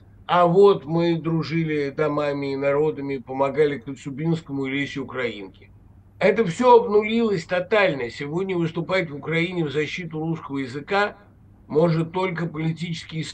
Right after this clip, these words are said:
самоубийца. А Зеленский, который пришёл к власти на волне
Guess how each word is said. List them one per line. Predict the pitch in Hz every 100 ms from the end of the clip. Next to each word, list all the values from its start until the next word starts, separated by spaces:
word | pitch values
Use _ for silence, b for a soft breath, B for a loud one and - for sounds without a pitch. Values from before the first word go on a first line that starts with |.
| -
самоубийца. | 165 165 196 202 143 107 82 - - - - - - _ - _ - - -
А | 113 117
Зеленский, | 113 208 262 262 165 147 123
который | - 127 165 170
пришёл | 120 175 165 208 185
к | 160
власти | 190 208 175 -
на | 135 135
волне | 147 160 170 175 208 170 117